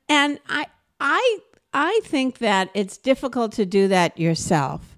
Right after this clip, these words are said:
Do you know what I mean? It's difficult for the subject of the photo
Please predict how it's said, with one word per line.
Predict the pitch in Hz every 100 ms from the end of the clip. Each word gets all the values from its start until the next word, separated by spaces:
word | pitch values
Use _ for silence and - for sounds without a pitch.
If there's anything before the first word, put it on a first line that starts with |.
| _ _ _ _ _ _ _ _ _
Do | 214
you | 220
know | 214
what | 214
I | 214
mean? | 214 214
It's | 160 196 -
difficult | 285 311 349 - 262 240
for | - 226 208
the | 185 175 - _ -
subject | - - 277 247 214 190 156 - -
of | - 220 220
the | 233
photo | - 202 170 151 143